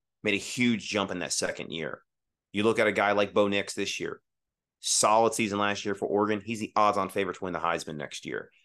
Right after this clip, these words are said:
But even look at a guy like Kyle Trask, played really solid off the bench after the injury to Felipe Franks the following year,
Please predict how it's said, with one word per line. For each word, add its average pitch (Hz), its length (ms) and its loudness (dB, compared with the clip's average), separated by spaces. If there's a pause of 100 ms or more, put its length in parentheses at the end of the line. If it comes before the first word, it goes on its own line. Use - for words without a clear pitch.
(140)
But 117 60 0
even 139 180 2
look 160 140 2
at 151 60 4
a 143 40 -2
guy 120 160 2
like 120 160 0
Kyle 104 240 0
Trask, 95 520 -2 (460)
played 107 180 2
really 110 460 2
solid 104 440 4
off 98 180 0
the 95 80 -6
bench 92 580 -4 (160)
after 95 220 -4
the 95 100 0
injury 95 220 -2
to 92 60 0
Felipe 92 420 -2
Franks 98 300 -2 (180)
the 101 80 -8
following 101 460 2
year, 95 380 -2